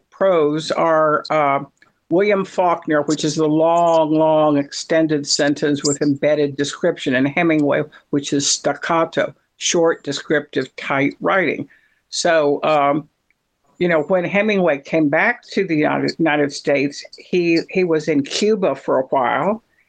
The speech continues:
and then he did a trip to Africa, and then he was in a plane crash.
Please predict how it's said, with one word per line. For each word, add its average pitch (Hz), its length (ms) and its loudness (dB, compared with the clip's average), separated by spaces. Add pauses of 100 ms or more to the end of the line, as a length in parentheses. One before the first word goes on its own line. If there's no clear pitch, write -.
and 151 100 -2
then 170 100 0
he 170 80 0
did 160 160 0
a 151 80 0
trip - 420 -2
to - 180 -4
Africa, 170 840 -2 (480)
and 147 100 0
then 165 120 0
he 170 80 0
was 156 180 0
in 151 100 2
a 139 60 0
plane 196 480 0
crash. - 680 -4